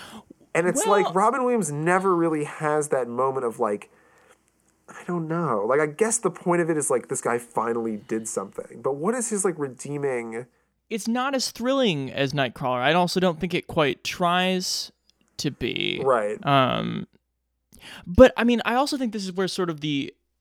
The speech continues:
Speaker 2: let's talk about our genre, where, like, the more, like, trenchant critique of, of this sort of consumerism is. And it's like, the other movies do not at-, attempt trenchant,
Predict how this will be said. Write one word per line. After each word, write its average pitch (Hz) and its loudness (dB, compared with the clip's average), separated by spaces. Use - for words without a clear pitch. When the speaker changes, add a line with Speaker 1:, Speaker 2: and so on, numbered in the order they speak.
Speaker 2:
let's 165 -4
talk 180 0
about 147 0
our 131 0
genre, 156 2
where, 147 0
like, 143 0
the 135 -4
more, 151 -2
like, 131 -4
trenchant - -4
critique - -4
of, 135 -2
of 135 -2
this 156 -4
sort 156 -2
of 147 -6
consumerism 139 -2
is. 117 -6
And 143 -4
it's 143 -4
like, 135 -6
the 165 -2
other 143 -2
movies 123 -10
do - -10
not 127 -6
at-, - -16
attempt - -8
trenchant, - -10